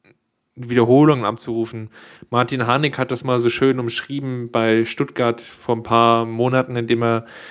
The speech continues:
auf die Frage, ja, was unterscheidet einen guten von einem sehr guten Spieler, antwortet, der Weltklasse-Spieler kann das halt dauerhaft abrufen und nicht nur alle zwei oder drei Wochen.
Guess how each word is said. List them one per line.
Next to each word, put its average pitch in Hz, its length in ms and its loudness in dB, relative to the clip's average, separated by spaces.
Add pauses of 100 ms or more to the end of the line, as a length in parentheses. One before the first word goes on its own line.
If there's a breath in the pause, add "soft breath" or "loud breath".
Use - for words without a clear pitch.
(360 loud breath)
auf - 140 -14
die 123 80 -2
Frage, 120 540 2
ja, 117 260 0
was 117 160 -2
unterscheidet 123 500 -4
einen 113 180 -8
guten 135 260 -6
von 123 140 -6
einem 113 100 -4
sehr 123 180 4
guten 131 240 -4
Spieler, 120 400 -2
antwortet, 123 480 0 (440 loud breath)
der 107 120 2
Weltklasse-Spieler 123 880 2
kann 120 200 -2
das 120 160 0
halt 117 140 0
dauerhaft 117 440 2
abrufen 107 580 -6 (280)
und 120 120 -6
nicht 117 200 -2
nur 117 160 2
alle 107 200 2
zwei 110 240 0
oder 110 140 2
drei 110 240 -4
Wochen. 113 260 -4